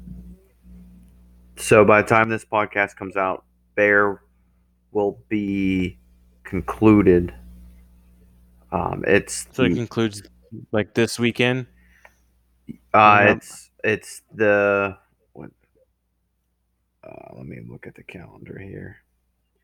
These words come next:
Speaker 1: So bear is the twenty-first,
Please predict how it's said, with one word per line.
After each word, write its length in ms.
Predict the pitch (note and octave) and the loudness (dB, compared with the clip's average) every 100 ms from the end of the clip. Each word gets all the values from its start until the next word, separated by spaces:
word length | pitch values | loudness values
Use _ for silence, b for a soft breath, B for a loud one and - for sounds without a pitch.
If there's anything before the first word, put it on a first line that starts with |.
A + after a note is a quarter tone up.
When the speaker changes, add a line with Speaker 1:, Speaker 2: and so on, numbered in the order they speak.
| _ _ _ _ | _ _ _ _
Speaker 1:
So 180 | - G#2+ | -6 -6
bear 680 | F#2+ A2+ A2 G#2+ G#2+ G#2 - _ _ _ _ _ _ | 0 2 4 4 4 0 -6 _ _ _ _ _ _
is 640 | G2 G#2+ G#2 G2 - - _ | -6 -4 -4 -6 -12 -20 _
the 260 | F#2+ F#2+ - _ - | -8 -8 -10 _ -20
twenty-first, 1040 | - A#2 A2+ G#2+ - A#2 A#2 A#2+ - - | -4 0 0 -2 0 2 4 2 -8 -20